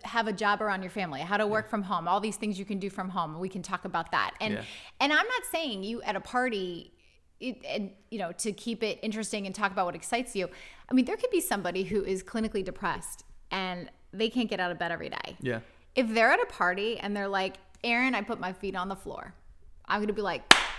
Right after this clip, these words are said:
Speaker 1: "Yes." <laughs> Because they're excited and they're
Speaker 2: Yes.
Speaker 1: striving. Everybody is at a different place, what they're striving for.
Speaker 2: Yes.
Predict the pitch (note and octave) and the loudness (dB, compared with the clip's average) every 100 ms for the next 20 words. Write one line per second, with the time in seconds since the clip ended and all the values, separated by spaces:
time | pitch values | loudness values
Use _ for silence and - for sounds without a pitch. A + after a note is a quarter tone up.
0 | - - - - - - - - - - | -10 -14 -12 6 8 8 2 -4 -8 -12
1 | - - - - - - - C4 - - | -12 -10 -10 -12 -14 -14 -2 -2 -2 -4
2 | D4+ E4+ C#4 B3+ - B3 C4 C#4 C#4+ A#3+ | 0 2 2 0 0 0 2 4 4 4
3 | A#3+ A#3 B3+ A#3+ G3+ A3+ B3 C#4 B3 B3 | 0 2 4 4 2 0 0 0 0 0
4 | A3 G#3+ A3+ G#3 A3+ - G3+ G3 G#3+ - | -2 -2 -6 -6 -8 -8 -6 -6 -6 -10
5 | F#3+ F#3 F3+ F#3+ E3+ F3+ G#3+ A3 B3 C4 | -10 -6 -6 -4 -2 -2 -4 -2 2 2
6 | C4 - | 0 -6